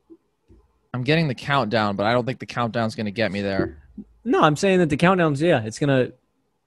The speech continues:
Speaker 2: light's just gonna
Speaker 1: Okay.
Speaker 2: go off in your head. You're gonna get it.
Speaker 1: I wish, but I don't think so. A man who had to do it all for his team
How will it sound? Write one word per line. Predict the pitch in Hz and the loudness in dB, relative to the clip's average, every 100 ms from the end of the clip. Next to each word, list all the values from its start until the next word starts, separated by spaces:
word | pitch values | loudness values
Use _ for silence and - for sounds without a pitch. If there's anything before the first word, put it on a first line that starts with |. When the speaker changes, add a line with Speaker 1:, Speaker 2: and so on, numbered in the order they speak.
| - _ - - - - | -20 _ -18 -18 -12 6
Speaker 2:
light's | 151 151 | 6 8
just | 143 | 4
gonna | 117 110 | 4 6
Speaker 1:
Okay. | |
Speaker 2:
go | 147 | 6
off | 143 | 6
in | 147 | 4
your | 139 | 6
head. | 147 127 | 6 4
You're | |
gonna | 127 131 | 4 6
get | 147 | 6
it. | 117 - _ _ _ _ | 6 2 _ _ _ _
Speaker 1:
I | 120 127 | 0 0
wish, | 113 151 120 - - - - - _ _ _ - | 4 4 4 0 -10 -14 -18 -20 _ _ _ -4
but | 110 | -2
I | |
don't | 127 110 | 0 -4
think | 120 135 | -6 -6
so. | - 98 92 104 - _ _ _ _ _ _ _ _ _ _ _ _ _ _ _ 330 _ _ _ _ _ _ _ _ _ _ _ _ _ _ _ - - | -4 -4 -4 -8 -18 _ _ _ _ _ _ _ _ _ _ _ _ _ _ _ -20 _ _ _ _ _ _ _ _ _ _ _ _ _ _ _ -20 -10
A | 110 | -4
man | 123 135 156 | 0 2 2
who | 143 | 2
had | 127 139 120 | 2 0 0
to | |
do | 101 120 139 | -2 0 2
it | 135 | 4
all | 123 123 | 4 2
for | - 117 | -2 -4
his | 113 - | -4 -6
team | 120 104 98 95 | -6 -4 -4 -8